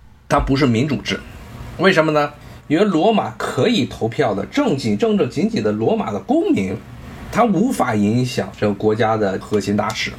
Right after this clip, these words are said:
他决定的罗马这个共和国，比如说去哪儿打北边的高卢人呀，或者什么日耳曼人呐、条顿人啊，这是谁来决定呢？是元老院来决定。元老院是这么一个类似于议会的组织，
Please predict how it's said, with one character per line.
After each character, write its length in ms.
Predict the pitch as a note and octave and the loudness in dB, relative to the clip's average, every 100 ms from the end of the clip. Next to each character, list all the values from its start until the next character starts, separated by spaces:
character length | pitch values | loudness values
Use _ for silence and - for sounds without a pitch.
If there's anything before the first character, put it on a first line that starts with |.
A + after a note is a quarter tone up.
| - - - - - | -18 -20 -20 -20 -8
他 120 | - | -2
决 260 | G#3+ C#3+ D#3+ | 0 2 2
定 240 | G3 D4+ | 2 2
的 80 | G3 | 2
罗 200 | C#3+ C#3+ | 2 2
马 160 | F#3+ C#3 | 2 2
这 100 | D3 | 0
个 60 | D3 | 0
共 100 | D3 | 0
和 140 | D#3+ | -2
国， 400 | D3+ B2+ D3+ D3 | 0 0 2 0
比 100 | B2 | -2
如 80 | B2+ | 0
说 120 | C#3+ | -2
去 200 | - F#3+ | -2 -2
哪 100 | C3+ | 0
儿 80 | A#2+ | 0
打 440 | - A#2 G#2+ A2+ - - - - | -2 -6 -6 -8 -10 -16 -12 -2
北 160 | A#2+ B2 | 0 2
边 120 | D#3+ | 2
的 60 | D3 | 2
高 200 | F3 F3 | 2 2
卢 200 | D#3 D#3 | 4 4
人 240 | C#3 D3 | 2 2
呀， 360 | D3+ D3 C#3+ C3+ | 0 2 2 0
或 180 | D#3+ | 0
者 100 | A#2+ | 0
什 140 | A#2 C3+ | 0 0
么 160 | D3 | 0
日 160 | D3 F3+ | 0 0
耳 160 | C#3+ C#3+ | 2 2
曼 240 | D#3 D3 | 2 2
人 240 | B2 B2+ | 2 0
呐、 320 | D3+ D3 C#3 C#3 - - | 0 2 2 0 -10 -6
条 260 | - B2+ | 0 2
顿 200 | F#3 F#3 | 4 2
人 240 | D3 B2+ C#3 | 2 2 2
啊， 200 | C3+ A#2+ - | 2 -2 -6
这 120 | - | 0
是 80 | G3 | 2
谁 160 | - D3 | 2 2
来 140 | G3 | 2
决 180 | F#3+ C3 | 2 0
定 160 | B2+ B2 | 0 -2
呢？ 80 | |
是 160 | A#2 C#3 | -2 -2
元 220 | A#2 B2+ | 0 0
老 180 | G3 G2 | 0 -2
院 300 | B2 F4 G2+ | -2 0 -2
来 100 | G2 | -6
决 200 | - - - | -6 -10 -8
定。 100 | - - - - - - - - - - | -10 -12 -16 -16 -16 -14 -14 -14 -14 -2
元 180 | G3+ F4+ | 0 2
老 160 | C3 | 0
院 220 | D#3+ A#3 F#3+ | 2 2 0
是 260 | - A3 | -2 -2
这 100 | G3+ F#3 | 0 0
么 100 | E3+ | -2
一 60 | |
个 280 | F3+ F3 D#3+ - - - | 0 0 -2 -6 -18 -2
类 140 | G3 F#3 | 2 2
似 160 | E3 | 2
于 40 | F#3+ | 2
议 160 | G3+ | 2
会 200 | F#3+ B3+ | 4 4
的 100 | F3 | 2
组 180 | - - | 2 -6
织， 120 | - | -14